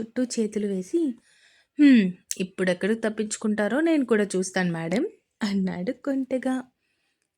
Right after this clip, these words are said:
చుట్టూ బంధించేసి తప్పించుకోమంటే ఎలా తప్పించుకుంటాను? సరెండర్ అయిపోయాక కూడా తప్పించుకోవాలి అనే ఆశలుంటాయా?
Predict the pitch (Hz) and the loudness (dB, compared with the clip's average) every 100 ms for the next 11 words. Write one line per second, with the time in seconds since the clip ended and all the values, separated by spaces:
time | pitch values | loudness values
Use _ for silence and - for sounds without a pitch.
0 | - 392 - 294 254 190 175 190 196 202 | -2 -2 0 2 2 0 0 0 -2 -2
1 | 185 226 226 196 220 208 - 220 208 196 | -4 -4 -8 -6 -6 -6 -6 -4 -4 -2
2 | 233 196 220 254 262 254 247 - 254 247 | -2 -2 -4 -6 -6 -6 -6 -4 -4 -2
3 | 247 403 _ _ _ _ _ _ - 165 | -6 -6 _ _ _ _ _ _ -10 -8
4 | 170 208 277 277 262 254 262 254 247 254 | -6 -4 -4 -4 -4 -2 -2 -4 -6 -4
5 | 247 247 247 233 _ - 180 - 208 208 | -2 -2 -4 -6 _ -12 -12 -8 -8 -8
6 | - 220 214 214 214 214 208 185 180 214 | -8 -4 -4 -2 -2 -2 -2 -4 -6 -4
7 | 202 185 180 170 165 185 | -4 -4 -6 -10 -8 -6